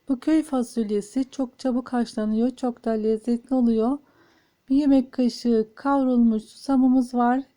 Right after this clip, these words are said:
Bir tane piyazlık doğramış olduğum kuru soğanımız,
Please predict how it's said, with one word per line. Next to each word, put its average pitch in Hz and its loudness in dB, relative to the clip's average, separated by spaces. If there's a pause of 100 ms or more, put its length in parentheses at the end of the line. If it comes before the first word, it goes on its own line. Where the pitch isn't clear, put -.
(120)
Bir 277 -10
tane 240 -2
piyazlık 247 -4
doğramış 240 2
olduğum 202 -4
kuru 269 -4
soğanımız, 220 -4